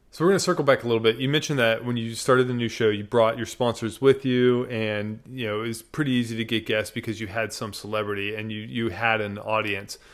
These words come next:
So any tips you would have for new podcasters or writers that wanna interview somebody better known or kinda get their podcast or their blog or something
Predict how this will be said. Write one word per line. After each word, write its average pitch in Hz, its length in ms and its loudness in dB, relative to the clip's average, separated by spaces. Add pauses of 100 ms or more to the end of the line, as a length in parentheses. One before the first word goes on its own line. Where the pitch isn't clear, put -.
(220)
So 139 420 4 (560)
any 202 220 2
tips 165 340 -2
you 156 60 0
would 131 80 0
have 131 240 0
for 123 120 -2
new 131 360 0
podcasters 110 720 -2
or 113 100 -2
writers 110 440 0
that 107 340 -2
wanna 135 300 0
interview 131 280 0
somebody 120 280 -4
better 113 200 -2
known 147 400 0
or 113 160 -2
kinda 110 260 -6
get 131 280 0
their 135 160 6
podcast 113 580 0
or 107 80 -2
their 113 180 0
blog 113 380 2
or 104 100 -2
something 101 460 -6